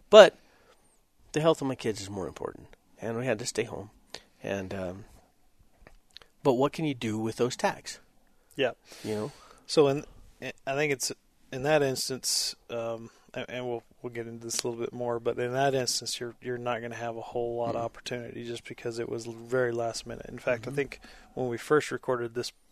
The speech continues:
Speaker 2: podcast and, and it didn't record or didn't, we didn't get the audio out of it, you talked about the fact that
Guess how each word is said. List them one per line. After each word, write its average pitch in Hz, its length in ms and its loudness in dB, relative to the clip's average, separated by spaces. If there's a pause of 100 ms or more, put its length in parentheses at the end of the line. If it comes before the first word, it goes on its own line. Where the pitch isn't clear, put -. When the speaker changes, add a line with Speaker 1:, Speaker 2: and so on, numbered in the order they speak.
(120)
Speaker 2:
podcast 117 600 -4
and, 120 100 -14
and 120 180 -10
it 107 100 -14
didn't 113 180 -10
record 117 480 -2 (180)
or 117 200 -10 (340)
didn't, 117 340 -10 (380)
we 117 140 -4
didn't 117 160 -10
get 113 100 -10
the 117 100 -8
audio 117 340 -4
out 113 100 -8
of 113 80 -8
it, - 100 -10 (840)
you 143 100 -6
talked 160 320 10
about 127 440 4 (1500)
the 123 80 -16
fact 123 320 0
that 113 220 -2